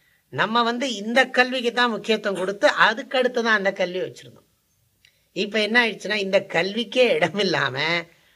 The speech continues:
அந்த கல்வியும் அறகுறையா எப்படியோ போயிட்டு இருக்கு. அவ்வளவுதான். அப்போ நம்ம தேசத்தினுடைய ஒரு, அஹ், எஜுகேஷன் சிஸ்டம், சாஸ்திரம்ங்கிறது ஒண்ணு.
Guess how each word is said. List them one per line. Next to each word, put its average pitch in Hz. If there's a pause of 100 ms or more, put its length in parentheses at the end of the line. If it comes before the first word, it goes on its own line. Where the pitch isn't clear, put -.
(100)
அந்த 220
கல்வியும் 262
அறகுறையா 190 (840)
எப்படியோ 180
போயிட்டு 160
இருக்கு. - (1120)
அவ்வளவுதான். 113 (1120)
அப்போ 247 (100)
நம்ம 175
தேசத்தினுடைய 226
ஒரு, 190 (140)
அஹ், 143
எஜுகேஷன் 196
சிஸ்டம், 147 (100)
சாஸ்திரம்ங்கிறது 170
ஒண்ணு. 160